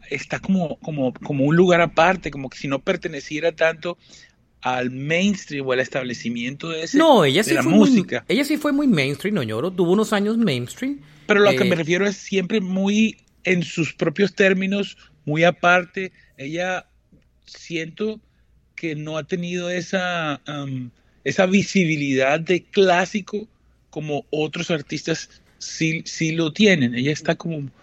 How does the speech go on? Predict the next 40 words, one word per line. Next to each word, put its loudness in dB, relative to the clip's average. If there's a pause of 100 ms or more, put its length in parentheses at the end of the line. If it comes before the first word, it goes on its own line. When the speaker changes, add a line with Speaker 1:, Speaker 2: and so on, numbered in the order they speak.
(300)
Speaker 2:
Sí, 2
Speaker 1:
como, 6
Speaker 2:
lo 4
que 0
Speaker 1:
como 4
a 6
un 0
Speaker 2:
pasa 4
es 6
que 6
Speaker 1:
ladito. -2 (280)
Speaker 2:
ella, 4 (560)
eh, -10 (100)
lo 2
que 0
pasa -2
es -6
que -4
aquí 0
hay 4
varios 2
artistas. -4 (720)
Ella, 2 (120)
ella 2
fue -2
muy 2
grande 0
en 2
los -2
ochenta, -4 (480)
y 2
en 4
los 0
ochenta 0 (380)
M 0
T -2
V 0
fue 2
muy 4
visible -2